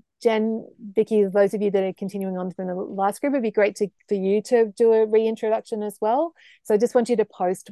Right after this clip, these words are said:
where, where you're from, like, where you live, and also, like, one of your favorite things to eat, or more than one if you, if you wanna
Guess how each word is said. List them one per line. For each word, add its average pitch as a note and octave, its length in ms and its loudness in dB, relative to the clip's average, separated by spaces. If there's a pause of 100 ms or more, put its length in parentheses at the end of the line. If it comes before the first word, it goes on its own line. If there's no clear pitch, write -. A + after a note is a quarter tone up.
where, A3+ 420 6
where A3 200 2
you're F#3+ 120 2
from, D#4 300 -4
like, C4 160 -6
where G3 120 -2
you F#3 140 -4
live, C4 320 0 (380)
and G3+ 160 -4
also, G3+ 640 0 (180)
like, - 140 -8
one F#3+ 140 0
of F3+ 80 0
your F#3+ 100 4
favorite F#3 320 -2
things F3 440 -6
to - 200 -4
eat, F3+ 300 -8
or F3+ 200 -8
more A3 300 2
than A#3+ 160 6
one G3+ 200 0
if F#3 120 -4
you, G3+ 200 0
if - 120 -8
you G3 80 0
wanna F#3 160 -2